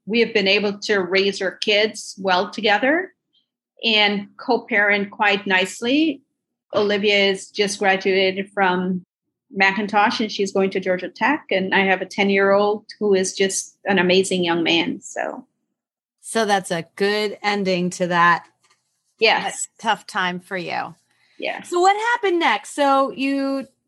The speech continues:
Speaker 2: you're gonna, you're getting divorced, and you, now what are you saying? 'Cause you were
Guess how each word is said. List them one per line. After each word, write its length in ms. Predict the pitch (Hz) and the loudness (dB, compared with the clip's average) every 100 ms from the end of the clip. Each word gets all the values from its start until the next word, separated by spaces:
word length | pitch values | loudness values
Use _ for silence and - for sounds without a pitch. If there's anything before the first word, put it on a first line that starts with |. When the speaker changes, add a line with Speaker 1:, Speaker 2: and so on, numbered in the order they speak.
| _ | _
Speaker 2:
you're 200 | 226 247 | -8 -8
gonna, 300 | 226 254 262 | -4 -4 -4
you're 140 | 247 254 | -6 -4
getting 300 | 247 269 285 | -2 -2 -2
divorced, 560 | 262 262 277 285 - - | -2 0 2 2 -2 -2
and 180 | 233 240 | 0 0
you, 200 | 240 - | -2 -6
now 300 | 226 233 226 | -4 0 0
what 140 | 247 | 0
are 40 | 247 | 0
you 120 | 247 | -2
saying? 440 | - 262 277 214 | 0 2 2 0
'Cause 200 | 202 254 | -4 -2
you 120 | 262 311 | 0 0
were 200 | 254 | 0